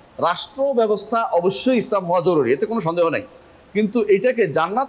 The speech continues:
পাওয়ার জন্য শর্ত আল্লাহ বলেন নাই, আল্লাহ রসুলও বলেন নাই। জান্নাত পেতে হলে কি করেছে? "ইন্নাল্লাযীনা আমানু ওয়া আমিলুস সালিহাতি সায়াজআলুহুমুর রহমানু উদ্দা।"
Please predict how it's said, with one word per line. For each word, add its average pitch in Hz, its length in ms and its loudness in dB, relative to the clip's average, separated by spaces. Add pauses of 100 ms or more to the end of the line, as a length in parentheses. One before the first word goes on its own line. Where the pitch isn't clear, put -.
পাওয়ার 240 240 -2
জন্য 208 200 -2
শর্ত 180 340 -4
আল্লাহ 196 340 2
বলেন 240 240 0
নাই, 254 100 -2
আল্লাহ 220 200 2
রসুলও 180 300 0
বলেন 156 220 2
নাই। 120 160 -2 (2500)
জান্নাত 202 360 0
পেতে 254 260 2
হলে 269 80 -2
কি 240 140 -2
করেছে? 240 260 0
"ইন্নাল্লাযীনা 226 580 0
আমানু 247 360 0
ওয়া 202 160 2
আমিলুস 208 360 0
সালিহাতি 175 640 0 (720)
সায়াজআলুহুমুর 220 800 2
রহমানু 190 440 -2
উদ্দা।" 156 320 0